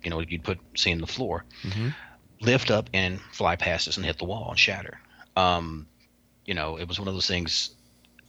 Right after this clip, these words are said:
Speaker 1: uh, it, that doesn't happen all the time.
Speaker 2: Yeah.
Speaker 1: And I would love to see a show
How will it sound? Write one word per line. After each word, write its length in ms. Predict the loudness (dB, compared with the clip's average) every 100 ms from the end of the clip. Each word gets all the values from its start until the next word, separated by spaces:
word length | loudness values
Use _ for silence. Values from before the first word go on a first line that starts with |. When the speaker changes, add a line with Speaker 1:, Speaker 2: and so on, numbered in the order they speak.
| _ -2
Speaker 1:
uh, 60 | -2 -2 0
it, 180 | 2 4
that 160 | 4
doesn't 200 | 2 0
happen 200 | 0 -2
all 80 | -6
the 80 | -6
time. 240 | -8 -10 -16 -20 -20 -8
Speaker 2:
Yeah. 200 | -6 -6 -8 -18 -4
Speaker 1:
And 220 | 0 0 -4 -2
I 80 | -2
would 160 | 0
love 180 | 2 2
to 60 | 2
see 180 | -2 4
a 40 |
show 380 | 4 4 0